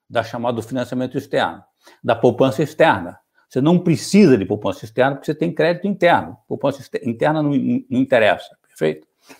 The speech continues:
Agora, o Brasil, qual é o grande problema do Brasil hoje? O grande Brasil, do, do Brasil hoje não é econômico, é político.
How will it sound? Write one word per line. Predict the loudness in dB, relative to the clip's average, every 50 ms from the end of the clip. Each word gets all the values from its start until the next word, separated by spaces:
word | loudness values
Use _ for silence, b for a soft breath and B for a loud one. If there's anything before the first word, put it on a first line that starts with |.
| b b
Agora, | b 2 4 4 4 4 2 -2 -10 -16 _ _ _ _ _ _ _ _ _ _ _ _ -4
o | 0 2
Brasil, | 4 6 4 6 6 4 4 4 4 0 -4 -6
qual | -2 0 2
é | 4
o | 4 4
grande | 2 2 0 0 -2
problema | -2 -2 -2 -2 -2 -4 -4
do | -6 -6
Brasil | -6 -8 -8 -8 -8 -10
hoje? | -10 -12 -14 -16 -20 _ _ _ _ _ _ _ _ _
O | -2 2
grande | 2 2 2 2 2 2
Brasil, | 4 4 2 2 -2 -4
do, | -4 -8 -10 -10 -14 _ -12 -8 -6 -6 -4 -6 -8 -10 -10 -10
do | -10 -8
Brasil | -8 -6 -4 0 2
hoje | 4 4 2 2 0
não | 0 2 2 4 4 4
é | 4 2
econômico, | 2 2 2 2 2 2 0 0 -2 -4 -6 -8
é | -10 -8
político. | -4 0 2 2 2 0 0 -4 -14 _ _